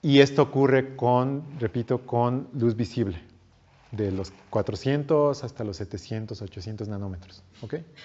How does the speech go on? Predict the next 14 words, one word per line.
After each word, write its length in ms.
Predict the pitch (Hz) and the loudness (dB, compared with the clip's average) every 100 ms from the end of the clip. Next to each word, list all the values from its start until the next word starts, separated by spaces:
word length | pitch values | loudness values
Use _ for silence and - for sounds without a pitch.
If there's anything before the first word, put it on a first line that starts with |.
| - - - - - - _ _ _ | -20 -20 -20 -20 -20 -20 _ _ _
Pero 240 | 151 143 | 8 8
claro, 460 | 143 196 139 123 - - - - | 8 8 8 2 -4 -18 -20 2
eh, 260 | 131 127 | 6 6
es 80 | 135 | 4
posible, 760 | 135 165 - 175 139 147 180 - - _ _ _ _ _ | 4 0 4 4 6 4 2 -6 -20 _ _ _ _ _
eh, 360 | 139 110 107 101 101 98 123 - _ | 0 2 0 -2 -4 -8 -10 -16 _
que 180 | 117 113 | 0 4
otro 300 | 131 135 135 | 4 4 0
tipo 180 | 143 | 4
de 60 | 147 | 4
radiación, 500 | 131 123 120 160 165 | 6 4 2 0 -2
como 200 | - 113 | -2 -4
tú 80 | 131 | -2
dices, 460 | 135 127 170 185 | -2 -2 -6 -6